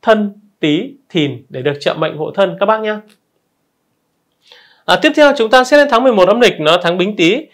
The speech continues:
Thì trong tháng mười một âm lịch chúng ta có Thân gặp Tý, nó là cục diện tam hợp. Nhờ được cục diện tam hợp quý nhân nó xuất hiện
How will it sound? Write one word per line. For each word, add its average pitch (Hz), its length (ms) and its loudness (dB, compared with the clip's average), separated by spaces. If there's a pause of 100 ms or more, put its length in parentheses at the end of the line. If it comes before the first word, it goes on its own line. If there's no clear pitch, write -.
(280)
Thì 233 100 -2
trong 269 220 2
tháng 247 140 2
mười 277 80 0
một 202 160 2
âm 247 120 0
lịch 240 160 4
chúng 180 140 -4
ta 226 100 4
có 226 80 -2
Thân 247 260 0
gặp 208 260 2
Tý, 175 240 2
nó 214 140 2
là 226 80 0
cục 156 180 -4
diện 143 220 -4
tam 196 160 0
hợp. 160 300 0 (420)
Nhờ 214 140 4
được 214 120 6
cục 214 160 0
diện 220 180 0
tam 269 160 -2
hợp 196 180 0
quý 170 120 0
nhân 254 160 0
nó 247 80 0
xuất 294 160 -4
hiện 269 240 0